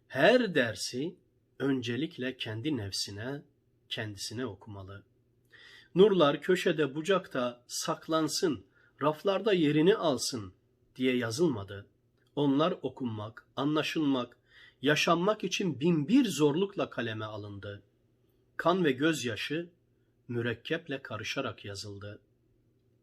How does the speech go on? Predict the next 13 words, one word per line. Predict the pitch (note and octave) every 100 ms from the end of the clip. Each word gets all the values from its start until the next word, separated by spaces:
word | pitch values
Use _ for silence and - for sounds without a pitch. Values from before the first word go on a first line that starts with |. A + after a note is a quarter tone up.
| _ _ _ _ _ _ - - - - _ _ D#3+
Ümit | B3 D#4+
insanı | D#4 C4+ C4+ C4+ G#3
Bediüzzaman | G#3 B3 G3+ A3 C#4+ C#4 G#3+
ise | - - C3 D3+ -
bu | A#3
zorluklar | A#3+ G#3 F3+ F#3 - A#3+
içerisinde | A3+ - E3+ D3+ - D#3 F#3+ F#3+
kükrüyordu. | G#3 - A#3+ G3 B2 G2+ G2+ F#2+ _ _ _ _
"Kardeşim, | C#3+ F3 F#3+ D#3+ - A#2 G2+ _ _ _ -
nurları | D3+ E3+ E3 D3 F#3+ -
bütün | B3+ - C#4+ B3 D#3
dünyaya | D3+ C3+ B2+ A#2 A#2 C#3+ E3 _ _ _
okutturacağım." | B2 - - - A#2+ A2 B2 B2+ G#2 G2